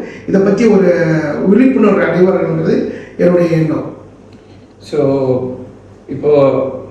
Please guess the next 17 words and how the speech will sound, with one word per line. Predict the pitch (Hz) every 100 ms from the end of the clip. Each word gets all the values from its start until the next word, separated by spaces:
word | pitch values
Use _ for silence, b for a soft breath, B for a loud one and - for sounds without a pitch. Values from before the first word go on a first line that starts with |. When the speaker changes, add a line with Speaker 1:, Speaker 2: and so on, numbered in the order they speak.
| - - 131
Speaker 2:
ஆ, | 123 120
இப்போ | 120 123
நீங்க | 131 131
சொன்னது | 127 131 143 131 127
பாத்தீங்கன்னா | 123 135 143 131 127
back | 123 127 -
to |
historical | 139 135 - 147 131 123 127 123 117 110
இதுல | 113 113 120 117
போகணும்னு | 117 123 120 113 -
சொன்னோன்னா | 110 113 131 127 - B B B B B - - 117
யூதர் | 113 147 190 190 180
காலத்துல | 151 143 135 127
இருந்து | 120 120 117
தான் | 127 139
இது | 117
ஆரம்பிச்சது. | 110 110 113 101 - -